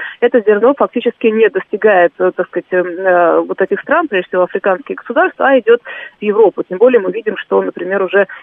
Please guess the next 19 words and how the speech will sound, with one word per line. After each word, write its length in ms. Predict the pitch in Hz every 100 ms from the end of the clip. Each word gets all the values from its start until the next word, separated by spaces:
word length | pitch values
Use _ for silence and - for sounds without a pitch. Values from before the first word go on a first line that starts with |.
| _
м, 360 | - 190 190 190
ряд 200 | 202 190 - 180
стран 220 | - 202 190
Восточной 440 | 196 285 285 254
Европы 300 | 214 196 -
сейчас 240 | - - 233
выступают 520 | 220 - - 202 208
против, 420 | - 202 214 214 -
ну, 100 | 202
скажем 260 | - 190 196
так, 140 | 196
выполнения 420 | 185 208 208 220
первой 320 | - 240 180 175
части 320 | 170 - 185
сделки 280 | 208 254 240
касательно 440 | - - 214 214
поставок 520 | - 175 196 202 202
украинского 540 | - 226 220 - 160 160
зерна. 260 | 160 -